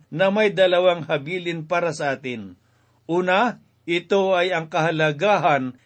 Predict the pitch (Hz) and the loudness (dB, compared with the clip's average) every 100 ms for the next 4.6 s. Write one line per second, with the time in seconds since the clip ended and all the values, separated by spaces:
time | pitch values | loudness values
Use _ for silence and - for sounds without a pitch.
0 | _ - 170 170 170 208 180 160 165 151 | _ -6 0 0 0 -2 -2 -2 -2 -2
1 | 180 196 180 - 165 151 147 135 143 185 | 0 2 0 -2 -6 -2 -4 -2 -4 -2
2 | 202 226 220 190 156 151 127 - _ _ | -2 -2 -4 -8 -4 -4 -4 -10 _ _
3 | - 170 180 170 156 170 156 151 - 190 | -6 -2 0 -2 -2 -2 -4 -6 -4 -2
4 | 190 170 156 165 156 | -2 -4 -10 -8 -8